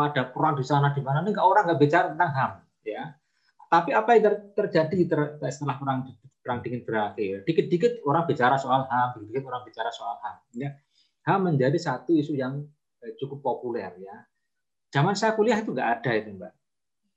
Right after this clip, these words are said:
Ya, termasuk persoalan, eh, yang ada per-, ada,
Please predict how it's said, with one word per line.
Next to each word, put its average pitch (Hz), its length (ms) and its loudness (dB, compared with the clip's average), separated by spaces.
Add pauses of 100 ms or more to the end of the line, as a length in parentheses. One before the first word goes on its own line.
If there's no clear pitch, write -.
(160)
Ya, 104 160 -16
termasuk 185 480 -2
persoalan, 185 640 0 (260)
eh, 156 140 -2
yang 151 240 0 (240)
ada 247 240 0
per-, 196 260 -8 (160)
ada, 160 220 -4